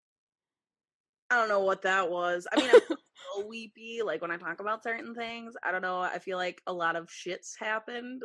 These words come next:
Speaker 1: Like, not shit, but, like, a lot of emotional times have happened over the quarantine. Not just bad, but, like, been all over the place, all over the map.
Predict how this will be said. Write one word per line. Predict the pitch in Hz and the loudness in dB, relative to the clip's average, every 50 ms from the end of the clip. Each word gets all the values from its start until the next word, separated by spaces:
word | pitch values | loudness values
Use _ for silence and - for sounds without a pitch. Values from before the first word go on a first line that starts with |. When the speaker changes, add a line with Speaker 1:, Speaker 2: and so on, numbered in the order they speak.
| - | -8
Speaker 1:
Like, | - 170 151 156 156 - _ | -8 -6 -6 -6 -8 -8 _
not | - 185 180 - | -4 -4 -4 -2
shit, | - - - 196 175 175 175 175 - - _ _ _ _ _ _ _ _ _ _ _ _ _ | -4 -8 -4 0 0 0 0 -2 -8 -18 _ _ _ _ _ _ _ _ _ _ _ _ _
but, | 190 147 | -4 -2
like, | 165 170 160 - | -2 -2 -2 -2
a | 170 | -4
lot | 170 165 160 156 165 | -2 0 0 0 0
of | 165 160 160 170 _ _ _ _ _ _ _ _ _ _ _ _ _ _ _ - | -2 -4 -6 -10 _ _ _ _ _ _ _ _ _ _ _ _ _ _ _ -4
emotional | 202 202 196 190 180 185 - - 214 190 185 180 | -2 -2 0 0 -2 -2 -4 -4 -4 -4 -4 -4
times | 175 - 196 180 175 175 185 202 190 - | -2 0 2 2 2 2 0 -4 -6 -4
have | 214 196 190 | -4 -4 -4
happened | - 202 190 190 190 190 - 196 196 196 202 202 208 - | -2 -2 0 0 0 -2 -2 -2 -2 -2 -4 -6 -6 -4
over | - 208 208 190 202 208 | -4 -4 -4 -2 -4 -4
the | 196 202 196 | -6 -6 -12
quarantine. | - - 220 214 208 208 208 208 202 - 214 202 202 202 208 | -12 -10 -10 -8 -8 -8 -8 -10 -12 -12 -12 -10 -10 -10 -6
Not | 196 180 160 - - | -4 -4 -4 -6 -6
just | - 170 160 170 - - - | -4 -4 -4 -4 -6 -6 -4
bad, | 180 175 175 175 175 180 185 190 185 175 | -2 -2 0 0 0 -2 -2 -4 -4 -6
but, | 185 165 - | -6 -6 -4
like, | 143 156 147 139 135 135 - - _ _ _ _ _ _ _ _ _ _ _ _ _ _ _ _ _ _ _ | -4 -6 -4 -4 -4 -6 -8 -14 _ _ _ _ _ _ _ _ _ _ _ _ _ _ _ _ _ _ _
been | 180 175 | -6 -4
all | 170 175 175 175 | -4 -4 -4 -4
over | 175 175 175 170 | -4 -4 -4 -6
the | 170 | -8
place, | 165 _ - 175 170 170 165 - - - _ | -10 _ -8 -6 -6 -6 -6 -10 -16 -14 _
all | 208 240 | -4 -4
over | 240 220 | -2 -2
the | 208 185 | -2 -4
map. | 170 170 175 175 180 175 | -2 -2 -2 0 0 -2